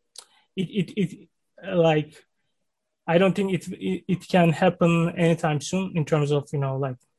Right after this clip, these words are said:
sh-, on T V, but maybe in the future, who knows?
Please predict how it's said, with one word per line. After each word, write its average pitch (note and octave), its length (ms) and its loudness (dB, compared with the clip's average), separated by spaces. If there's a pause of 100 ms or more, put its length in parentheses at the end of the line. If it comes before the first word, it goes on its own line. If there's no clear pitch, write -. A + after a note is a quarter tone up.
sh-, - 140 -20 (380)
on D3 240 4
T D#3 240 2
V, G3 240 4
but D3+ 340 2
maybe D#3 540 2
in E3 140 -4
the D3+ 80 -4
future, D3 320 -4
who D3 100 -2
knows? C#3+ 420 0